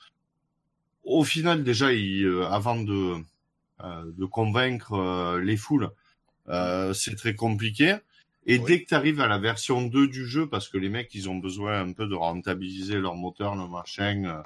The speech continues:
Speaker 1: eh ben, tu te rends compte que s'ils évoluent encore trop,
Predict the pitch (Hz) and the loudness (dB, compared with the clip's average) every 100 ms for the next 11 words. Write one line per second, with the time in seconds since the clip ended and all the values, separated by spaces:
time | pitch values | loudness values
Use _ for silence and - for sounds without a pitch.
0 | _ - - _ _ - 113 127 - - | _ -20 -20 _ _ 0 4 4 2 -2
1 | - 117 123 120 170 - 101 107 104 135 | 2 4 4 2 -2 -2 -4 -4 -4 -4
2 | 135 127 110 110 127 123 135 135 143 117 | -6 -6 -6 0 2 2 0 2 2 2
3 | 110 107 117 104 101 135 170 | 0 2 2 2 0 2 2